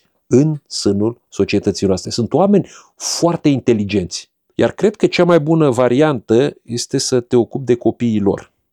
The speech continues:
și să le oferi posibilitatea să aibă acces la o educație corectă și la o integrare economică, dacă se poate,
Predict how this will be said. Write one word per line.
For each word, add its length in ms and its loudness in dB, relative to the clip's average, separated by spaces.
și 140 -12
să 160 -2
le 80 2
oferi 300 0
posibilitatea 920 -2
să 120 -6
aibă 220 2
acces 580 -6
la 380 2
o 120 0
educație 600 -4
corectă 720 -6
și 140 -8
la 60 2
o 80 2
integrare 760 0
economică, 760 -2
dacă 280 -6
se 140 -12
poate, 380 -6